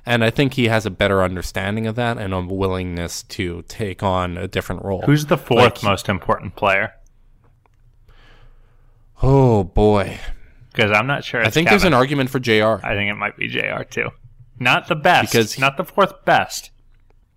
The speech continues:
Speaker 2: but the fourth most important.
Speaker 1: Because as you said, Kevin Love's an, a luxury. Like, um, maybe it's taking his rebounding for granted, but, like, that's something he's going to absolutely need to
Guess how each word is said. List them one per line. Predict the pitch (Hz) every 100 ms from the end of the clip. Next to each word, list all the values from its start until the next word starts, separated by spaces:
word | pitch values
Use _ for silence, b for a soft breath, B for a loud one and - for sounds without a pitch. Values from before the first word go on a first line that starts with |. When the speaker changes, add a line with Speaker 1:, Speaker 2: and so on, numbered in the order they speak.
| _ _ _ -
Speaker 2:
but | -
the | 110
fourth | - 117 104 110
most | 98 -
important. | 95 - 98 98 - - _ _ _ _ _ _ _ _ -
Speaker 1:
Because | 120 113
as | 117
you | 117
said, | - 135 - -
Kevin | 110 107 101
Love's | 101 104
an, | 98 98
a | 113
luxury. | 101 95 92 98 90 92
Like, | 92 - B B B B B - - -
um, | 123 113 104 98 95 92 - -
maybe | 123 135
it's | 117 -
taking | 120 - 101
his | 95 -
rebounding | 98 98 101 98 92
for | 104
granted, | 95 92 101 135 135
but, | 104 92
like, | 113 101
that's | - 101 -
something | 98 104
he's | 98 101
going | 92 95
to | 90
absolutely | 92 - 113 98 98 107 120
need | 120 113
to | 120